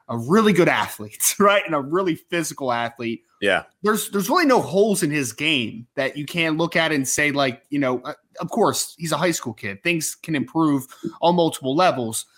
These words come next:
Speaker 1: But when you take a look at a guy, again, in a, in a modern game that wants to play so much two high and ask guys to do so many different things,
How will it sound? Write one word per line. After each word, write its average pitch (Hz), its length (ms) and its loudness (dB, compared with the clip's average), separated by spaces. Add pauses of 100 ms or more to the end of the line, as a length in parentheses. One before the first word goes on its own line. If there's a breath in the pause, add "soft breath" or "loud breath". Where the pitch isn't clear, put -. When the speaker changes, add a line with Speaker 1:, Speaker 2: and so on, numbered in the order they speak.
(140)
Speaker 1:
But 170 80 0
when 175 140 2
you 180 100 -4
take 202 240 -2
a 190 40 -2
look 190 220 2
at 180 120 0
a 165 100 0
guy, 160 300 2
again, 147 500 0
in 147 160 -4
a, 143 280 0 (560)
in 160 120 0
a 151 320 0 (360)
modern 170 500 2
game 151 400 0
that 131 120 -4
wants 143 220 -6
to 139 60 -12
play 139 220 -4
so 170 200 -4
much 156 240 -4
two 175 220 -4
high 147 260 -2
and 139 140 -2
ask 143 220 -4
guys 147 200 -2
to 127 80 -10
do 131 260 -8
so 165 280 -4
many 160 200 -2
different 139 380 -4
things, 139 400 -2